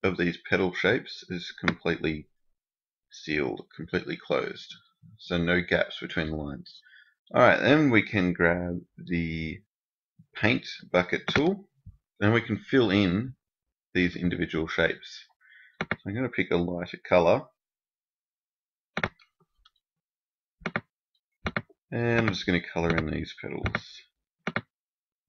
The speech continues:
Okay, then I might grab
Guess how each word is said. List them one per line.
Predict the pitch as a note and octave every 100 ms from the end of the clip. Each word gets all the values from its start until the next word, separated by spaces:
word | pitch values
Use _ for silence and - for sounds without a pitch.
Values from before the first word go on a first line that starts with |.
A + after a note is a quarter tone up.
| - - - - _ _ _ - - _ _ _ _ _ - - _ _ _ - _ _ _ _ - -
Okay, | C3 E3+ -
then | A2 A#2+ A#2
I | G2+
might | G2+ G#2+ -
grab | - F#2 F2+ F2